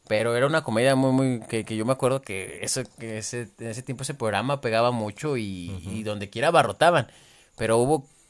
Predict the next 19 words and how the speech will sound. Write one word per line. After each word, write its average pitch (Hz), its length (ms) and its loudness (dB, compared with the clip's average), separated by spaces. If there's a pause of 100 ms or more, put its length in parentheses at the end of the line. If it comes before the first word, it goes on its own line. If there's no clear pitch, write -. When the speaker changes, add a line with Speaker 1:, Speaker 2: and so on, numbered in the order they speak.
(480)
Speaker 1:
situaciones 135 540 2
que - 80 -4
empezaron 117 400 0
ellos 139 160 0
también 127 260 0
a, 120 200 2
a, 98 200 -2
a, 92 500 -6
a - 40 -8
cruzar 123 280 0
estas 139 220 -2
barreras 139 560 0
y 110 140 -8
prácticamente 139 720 -6
ya 170 80 -4
ahorita 175 260 -6
no 170 140 -6
los 160 120 -12
escuchas, - 460 -14